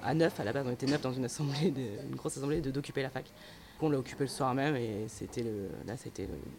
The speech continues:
le pur délire. Non, parce qu'on l'a occupé pendant je sais plus combien de semaines, c'était la folie. Et... En gros, alors, vraiment, le, le C P E, je pense à, moi, ça m'a clairement, euh, chamboulé, mais je pense que ça a chamboulé toute une partie de la jeunesse, quoi.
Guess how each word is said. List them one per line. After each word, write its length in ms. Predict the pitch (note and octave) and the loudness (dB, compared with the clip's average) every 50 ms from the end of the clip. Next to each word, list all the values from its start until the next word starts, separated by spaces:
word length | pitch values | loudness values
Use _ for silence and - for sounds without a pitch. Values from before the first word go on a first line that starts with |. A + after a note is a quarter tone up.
| - - - - - - | -16 -18 -18 -16 -10 -10
le 60 | - | -10
pur 200 | A#2 - - C3 C3 | -8 -8 -6 -6 -2
délire. 280 | C3+ C3 B2+ B2 B2 - - - - - - - - - - - - - - - | -2 -2 -2 -2 -4 -4 -6 -6 -8 -8 -12 -16 -16 -16 -16 -16 -16 -16 -8 -2
Non, 80 | B2 E3+ | 0 0
parce 220 | F3+ D3+ - - | 2 0 0 0
qu'on 180 | - D3 D#3 D3+ | 0 2 4 4
l'a 140 | D3+ C#3 | 4 4
occupé 260 | C#3 - - - D#3 D3+ | 2 0 0 -2 -2 0
pendant 240 | - C3 C#3 C#3 | 2 2 2 2
je 60 | C3 B2+ | 2 0
sais 100 | - - | -4 -6
plus 140 | - - | -8 -6
combien 240 | - - D#3+ E3 D#3 | 0 4 6 6 6
de 40 | D3 | 4
semaines, 360 | - - D3 C#3+ D3 D#3 F#3+ | 4 4 4 4 6 4 2
c'était 160 | - - C#3+ | 2 2 2
la 80 | C3 C3 | 2 2
folie. 540 | B2+ - - C#3+ D3 D3+ E3+ F#3 D#3+ C3 B2 | 0 -2 -2 2 4 6 6 6 6 4 4
Et... 180 | A#2 A#2 G2+ - - - - - - - - | 2 2 0 -2 -6 -12 -16 -16 -18 -8 -2
En 100 | - D3 | 2 4
gros, 180 | E3+ D#3 F3 G3+ | 8 10 10 12
alors, 200 | G3 E3 D3 D3 | 12 10 10 10
vraiment, 160 | D#3+ F3 F#3 | 8 8 6
le, 60 | F3 - - A2+ | 6 4 2 0
le 60 | D3 | 0
C 160 | - - D#3 | 0 2 8
P 80 | D#3 F3+ | 10 10
E, 40 | F3+ | 10
je 80 | - | 10
pense 220 | - C#3 D3 - - | 6 0 0 2 2
à, 180 | A#2 A2 E2+ G2+ | 2 2 4 4
moi, 140 | D3 F3 | 4 4
ça 120 | E3 - C#3 | 4 4 4
m'a 140 | C3+ B2+ G#2+ F#2 G#2+ A#2+ F#2 - - - | 4 4 2 2 0 0 -2 -2 -6 0
clairement, 360 | - F3 C#3+ D3 D#3+ E3 D3 | 4 6 6 8 8 6 6
euh, 200 | C#3 C3 B2+ B2 | 6 4 4 2
chamboulé, 400 | A#2+ - - E3 D3+ D3+ E3+ F3 | 2 2 2 2 4 6 8 8
mais 120 | E3 C#3 B2+ | 8 8 6
je 100 | - - | 2 0
pense 140 | C#3+ C#3 - | -2 -4 -2
que 40 | |
ça 60 | - B2+ | 0 -2
a 60 | A#2+ | 0
chamboulé 300 | - C#3+ B2 C3 C#3 B2 | 0 0 0 0 0 0
toute 200 | - D3+ - - | -2 -4 0 2
une 200 | C#3+ C#3+ C#3 C3 A#2+ A2+ - - | 2 4 4 2 2 0 -2 -6
partie 200 | - - - - | -8 -8 -4 -2
de 40 | C3+ | 0
la 60 | C3 | 0
jeunesse, 240 | B2+ C#3 B2+ F#3+ G3+ | 2 2 2 0 0
quoi. 160 | - F#3+ F#3+ | -2 -4 -4